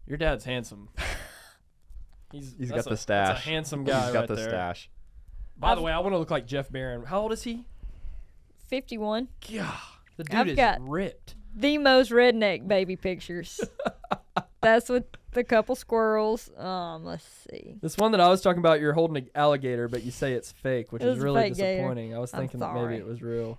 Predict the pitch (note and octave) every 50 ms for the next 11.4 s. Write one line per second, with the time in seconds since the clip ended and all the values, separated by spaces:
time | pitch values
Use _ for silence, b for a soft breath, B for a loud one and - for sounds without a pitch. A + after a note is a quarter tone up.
0 | - - G#3 A3+ A3+ A#3 - - - G3+ G3+ G3+ F#3 G3 A3 A#3 G#3+ - C#4+ C#4+
1 | D4 C4+ C4 A#3+ A#3+ G#3 B3 A#3+ A#3+ A#3 A#3 A#3+ A3+ - E3+ - - A3 A3+ A3
2 | G#3 G3 F#3 F3+ - _ - - - F#3+ G3 G3+ G3+ F#3 F#3 - G3+ G3+ G3 F#3
3 | F#3 F#3 F#3+ G3 G3 F#3+ F3+ F3+ E3+ - - F#3 F3 - - F3 F3+ F3+ F3+ F3+
4 | F3 F3+ F3 F3 F3+ - - E3 - E3+ - - - - - - - - - -
5 | - - C#3+ E3+ - _ _ - D#3 G3+ C4 B3+ A3 D#3+ D3 D3 D3+ D3+ D#3 D#3
6 | - - D#3 C#3 B2 B2+ B2+ C3 C3 B2+ B2 A#2+ - - B2 B2 A#2+ A2+ A2 A2
7 | G#2+ G#2 - - - A2+ G#2+ G2+ - - _ _ - C#3 C3 C3 C3 B2 A#2 -
8 | - A#2 A2+ A#2 - - B2 A2+ A2+ A2 - B2 A#2 A2+ A2+ G#2 - G#2+ - G#2+
9 | G#2 G2+ G2 A#2+ C#3+ D#3+ - F3+ F3+ D#3 F3 F#3 F#3+ - - G#3 F3 C3 - -
10 | - - - - G3 G3 - A#3+ A#3+ B3 B3 B3 A#3 - A3 G#3+ G3+ E3+ F3 F#3+
11 | F#3 F3+ F3 E3+ - - -